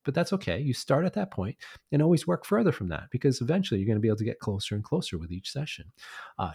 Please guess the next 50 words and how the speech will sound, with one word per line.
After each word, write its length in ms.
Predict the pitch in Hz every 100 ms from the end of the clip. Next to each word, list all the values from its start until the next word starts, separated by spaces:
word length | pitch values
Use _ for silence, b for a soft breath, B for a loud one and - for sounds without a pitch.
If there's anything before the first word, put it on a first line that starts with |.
| -
duration 540 | 127 107 139 - 202
is 120 | 165
how 140 | 127 113
long 380 | 98 90 110
you 100 | 123 117
work 220 | 123 -
with 100 | 127
the 140 | 123 135
dog 180 | 143
for. 280 | - 156 185
So 280 | 190 - 92
if 120 | - -
you're 180 | 95 101
working 200 | - 110
around 200 | 104 110
other 200 | 110 110
dogs, 200 | 143 147 - B B _ - -
um, 240 | 92 95 -
I 60 |
generally 360 | 98 104 98 104
recommend 400 | 95 87 92 90
no 120 | 95
more 160 | 98 95
than, 140 | 85
like, 160 | 80 -
twenty 360 | - 87 98
minutes 400 | 92 85 90 -
of 140 | 92 82
exposure, 640 | 92 - 90 98 - 151 B B -
and 120 | 95
that's 220 | 98 -
with 100 | 92
lots 280 | 90 95 -
of 100 | - -
breaks 320 | 92 - -
in 60 |
between. 420 | 135 139 156 180 226 _ _ _ _ _ _ - -
It's 200 | 131 -
gonna 220 | 131 120
vary 320 | 104 110 117
depending 340 | 110 - 104 113
on 120 | 101
the 60 | 92 90
dog. 220 | 90 95
Some 120 | 95
dogs 260 | 92 90 -
can 100 | 90
handle 320 | 78 92 87
twenty 320 | - 95 90
seconds 500 | - 87 - 143 -